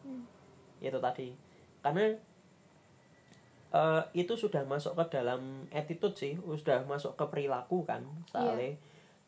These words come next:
Speaker 2: Jadi meskipun kalau kita di akademik itu yang dinilai ya, kalau tulisan ya berupa tulisan kita, hasil tulisan gitu.
Speaker 1: Mm-mm.
Speaker 2: Tetapi kalau sudah menyangkut attitude, itu nanti akan beda lagi. Meskipun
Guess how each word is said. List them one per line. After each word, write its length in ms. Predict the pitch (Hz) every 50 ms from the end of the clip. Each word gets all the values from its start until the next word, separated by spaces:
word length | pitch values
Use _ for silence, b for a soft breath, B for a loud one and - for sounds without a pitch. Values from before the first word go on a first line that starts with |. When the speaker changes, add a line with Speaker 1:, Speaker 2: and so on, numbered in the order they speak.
| _ _
Speaker 2:
Jadi 180 | - 135 156 185 208 - - -
meskipun 400 | - 156 147 - 170 165 214 214 214
kalau 220 | 202 190 180 160
kita 240 | - 165 160 170 165
di 160 | 160 - -
akademik 480 | - 139 - - 156 151 - 143 143 143
itu 220 | - - - 214 202
yang 80 | 175
dinilai 480 | 160 - 135 120 120 127 190 208 180 147
ya, 240 | 117 107 98 95 -
kalau 240 | - 123 127 -
tulisan 400 | - - 143 135 131 - 185 196
ya 80 | 185 147
berupa 320 | 147 - 135 120 120 123
tulisan 400 | 123 - 123 123 123 131 127 123
kita, 400 | 120 107 104 - 139 131 117 120 131
hasil 300 | 131 127 123 - 135 127
tulisan 480 | 117 127 123 127 127 123 147 139 127 117 117
gitu. 160 | 117 110 113 117 -
Speaker 1:
Mm-mm. 320 | - 240 220 240 247 -
Speaker 2:
Tetapi 320 | - 131 127 135 185 208 196
kalau 240 | 180 175 165 -
sudah 240 | 156 160 - 147 131
menyangkut 400 | 135 139 139 139 131 - 147 143
attitude, 560 | 135 139 135 - 135 120 - - 185 208 - - - _ - - _ _ _ _ _ _ -
itu 200 | 143 143 156 190
nanti 300 | 202 185 165 156 180 196
akan 380 | - - 165 - 160 160 160 160
beda 260 | 160 156 143 - 135 123
lagi. 320 | 117 113 117 - - 139
Meskipun 640 | 131 131 139 - - 170 165 - 202 220 233 240